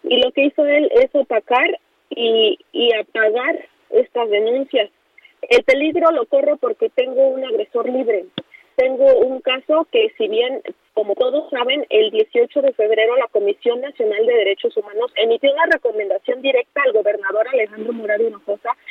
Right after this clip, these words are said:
y al fiscal Arturo Peinberg, que por cierto ahorita ya me escribió porque tengo que hacer ruido para que me haga caso, en donde se les dice más de trescientos puntos,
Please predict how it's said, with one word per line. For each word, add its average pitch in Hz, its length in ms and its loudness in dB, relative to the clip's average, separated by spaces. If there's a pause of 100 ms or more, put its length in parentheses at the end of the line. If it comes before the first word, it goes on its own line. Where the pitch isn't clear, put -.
(120)
y 220 80 4
al 214 100 4
fiscal 240 520 0
Arturo 269 680 0
Peinberg, 247 440 0
que 226 120 2
por 214 180 -2
cierto 247 260 0
ahorita 240 280 0
ya 233 140 0
me 240 120 0
escribió 262 440 0 (220)
porque - 260 -2
tengo 466 240 -4
que - 80 -4
hacer - 180 -6
ruido - 280 -4
para 190 200 -6
que - 140 -8
me 185 100 -8
haga 208 200 -4
caso, - 300 -6 (1040)
en 254 160 0
donde 247 260 2
se 247 120 2
les 247 180 4
dice 302 480 2
más 262 220 -2
de 403 120 0
trescientos - 580 -2
puntos, - 500 -2